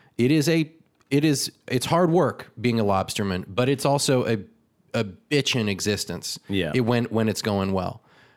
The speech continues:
Speaker 1: um, as it is now. I mean, you're, they're making good money.
Speaker 2: Yeah.
Speaker 1: They are,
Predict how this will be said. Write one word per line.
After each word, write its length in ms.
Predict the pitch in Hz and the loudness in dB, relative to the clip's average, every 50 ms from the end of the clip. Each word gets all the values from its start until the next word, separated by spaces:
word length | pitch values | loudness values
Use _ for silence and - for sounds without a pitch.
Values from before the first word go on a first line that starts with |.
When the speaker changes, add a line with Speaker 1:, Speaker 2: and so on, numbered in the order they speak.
| _ _ - | _ _ -4
Speaker 1:
um, 300 | 98 98 92 90 80 - - _ | -2 -2 0 -2 -2 -4 -6 _
as 180 | - 113 117 117 | -2 -2 0 0
it 80 | 123 | 0
is 140 | 127 123 113 | 0 0 0
now. 340 | 135 139 127 104 78 - - - | 0 -2 -2 -2 -4 -8 -10 -8
I 80 | - 107 | -4 -2
mean, 280 | 104 110 107 101 98 - - | 0 0 0 -2 -4 -6 -6
you're, 380 | 107 104 107 107 104 104 - - - - - - | -2 0 2 2 2 2 0 -4 -8 -14 -16 -16
they're 240 | - - 107 110 104 | -16 -6 -2 -2 0
making 360 | 104 107 110 113 - 135 131 | 2 0 0 0 0 0 0
good 140 | 123 135 135 | 2 2 2
money. 420 | 131 120 113 113 110 113 120 131 - - - _ _ _ _ | 2 2 2 2 0 0 -2 -4 -6 -12 -20 _ _ _ _
Speaker 2:
Yeah. 220 | 101 92 90 80 - - _ _ _ - _ - - - _ - | -6 -4 -4 -4 -6 -10 _ _ _ -20 _ -20 -20 -20 _ -4
Speaker 1:
They 240 | 117 117 113 113 113 | 0 0 2 2 2
are, 520 | 98 107 104 101 98 98 98 98 98 - | 2 2 2 2 2 0 0 -2 -4 -6